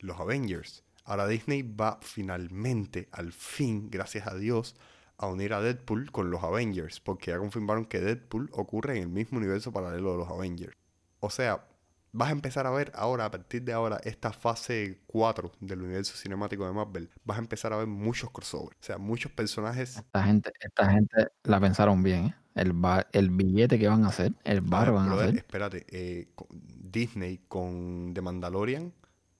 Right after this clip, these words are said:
Speaker 1: le ganó a Netflix en cantidad de suscriptores.
Speaker 2: Sí.
Speaker 1: Y eso está duro, porque Disney Plus empezó siendo hace, ¿cuánto? Dos años y pico.
Speaker 2: Sí, pero acuérdate que Disney Plus, pero Disney Plus igual como quiera que sea, entró duro, ¿eh?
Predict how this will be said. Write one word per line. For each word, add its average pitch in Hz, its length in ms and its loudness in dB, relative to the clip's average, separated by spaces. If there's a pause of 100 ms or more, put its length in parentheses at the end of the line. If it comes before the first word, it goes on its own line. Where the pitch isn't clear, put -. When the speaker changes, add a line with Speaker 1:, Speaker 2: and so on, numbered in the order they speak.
(480)
Speaker 1:
le 104 160 -2
ganó 95 320 -2
a 104 120 -4
Netflix 113 580 -6
en 98 120 -6
cantidad 92 360 -4
de 87 60 -4
suscriptores. - 800 -12
Speaker 2:
Sí. - 80 -6 (480)
Speaker 1:
Y 104 120 -4
eso 101 200 -4
está - 200 -6
duro, 101 400 -2
porque 98 320 -6
Disney 95 320 -6
Plus 104 400 -6
empezó 107 360 -8
siendo 113 640 -4
hace, 104 380 -6
¿cuánto? 101 340 -6
Dos 92 240 -4
años 107 240 -4
y 104 40 -2
pico. 123 280 -8 (380)
Speaker 2:
Sí, 123 100 0
pero 85 320 0
acuérdate 90 220 2
que 95 80 4
Disney 101 200 6
Plus, 110 240 4 (220)
pero 104 160 2
Disney 92 180 2
Plus - 140 4
igual 101 220 8
como 98 180 6
quiera 98 160 6
que 92 60 4
sea, 98 240 6
entró 95 260 4
duro, 101 300 4
¿eh? - 80 -2